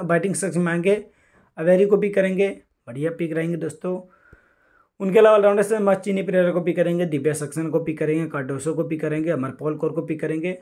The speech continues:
सोसा को पिक करेंगे, बोस को पिक करेंगे। बॉलिंग में आएंगे,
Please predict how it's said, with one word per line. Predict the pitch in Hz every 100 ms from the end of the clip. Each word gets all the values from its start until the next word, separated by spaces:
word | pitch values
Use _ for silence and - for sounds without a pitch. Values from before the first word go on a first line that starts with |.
| _ _
सोसा | 135 131 170
को | 165
पिक | 165 170
करेंगे, | 170 170 165 185 - _ _
बोस | 139 139
को | -
पिक | 123 117
करेंगे। | 107 104 107 - _ _ _ -
बॉलिंग | 185 202 202
में | 160
आएंगे, | 120 113 113